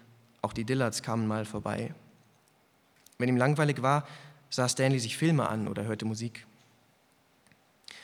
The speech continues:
Es dauerte nicht lange, bis sich einige Stationsschwestern, dann andere Ärzte dem Vorbild Doktor Bays anschlossen und ihrerseits erklärten, wahnsinnig werden zu wollen. Wenn Stanley davon erfuhr,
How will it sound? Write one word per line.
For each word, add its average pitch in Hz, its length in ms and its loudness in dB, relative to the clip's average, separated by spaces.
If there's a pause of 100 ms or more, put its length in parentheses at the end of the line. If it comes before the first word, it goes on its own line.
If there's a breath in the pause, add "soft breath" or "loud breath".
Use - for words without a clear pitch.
(300 loud breath)
Es 139 120 2
dauerte 190 260 6
nicht 196 200 4
lange, 160 220 4
bis 165 140 0
sich 151 140 -4
einige 147 260 2
Stationsschwestern, 151 1200 0
dann 127 180 4
andere 131 280 2
Ärzte 131 440 0
dem 123 160 0
Vorbild 139 520 0
Doktor 117 260 -6
Bays 117 300 0
anschlossen 143 600 0 (260 loud breath)
und 135 140 -4
ihrerseits 143 440 2
erklärten, 120 640 -2
wahnsinnig 117 480 2
werden 107 200 -2
zu 107 180 -4
wollen. 107 280 0 (960 loud breath)
Wenn 123 160 4
Stanley 147 320 6
davon 135 280 2
erfuhr, 156 480 0